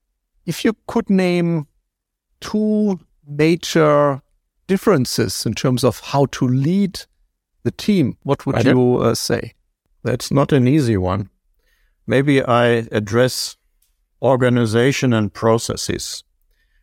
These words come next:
Speaker 2: So when you are in an established company that is fifty or a hundred years old,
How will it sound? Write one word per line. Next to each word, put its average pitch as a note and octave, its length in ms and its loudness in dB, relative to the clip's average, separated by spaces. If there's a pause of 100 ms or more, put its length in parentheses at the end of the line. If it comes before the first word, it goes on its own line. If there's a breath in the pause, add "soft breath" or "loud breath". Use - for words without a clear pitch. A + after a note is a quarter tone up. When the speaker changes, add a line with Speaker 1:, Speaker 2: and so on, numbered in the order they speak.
Speaker 2:
So A2 280 2
when A#2 220 4
you C3+ 160 4
are A#2 340 4
in G#2+ 100 2
an G2+ 140 2
established C3+ 640 -2
company B2 580 0
that G#2 180 0
is G#2 180 -4
fifty B2 580 0
or G#2 200 2
a G2 40 0
hundred A2 380 0
years A2+ 300 0
old, C3 340 0